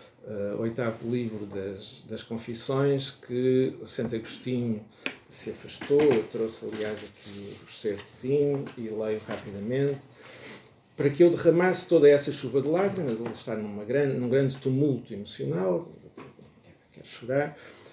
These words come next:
"com os seus clamores, levantei-me de junto de Alípio e afastei-me para mais longe." Há muitas elipses nesta citação. "De modo a que a presença dele não constituísse para mim mais um peso.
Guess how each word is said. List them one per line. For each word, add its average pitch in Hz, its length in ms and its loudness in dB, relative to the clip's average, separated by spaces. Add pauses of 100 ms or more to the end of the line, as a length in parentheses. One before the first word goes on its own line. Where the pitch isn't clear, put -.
"com 143 120 10
os 139 120 2
seus 139 180 6
clamores, 156 560 6
levantei-me 139 640 4
de 120 240 -2
junto 123 400 -4
de 104 160 -8
Alípio 151 640 2 (440)
e 143 120 -2
afastei-me 135 500 2
para 123 120 2
mais 113 260 0
longe." 135 580 0
Há - 100 -10
muitas 139 380 2
elipses 107 460 -4
nesta 95 240 -14
citação. - 440 -20 (400)
"De 117 140 -4
modo 156 240 8
a 151 40 4
que 147 100 -2
a 131 60 2
presença 143 440 -2
dele 139 220 4
não 147 180 2
constituísse 135 560 -6
para 123 160 -6
mim 127 160 -2
mais 113 320 -2
um 107 100 -8
peso. - 520 -16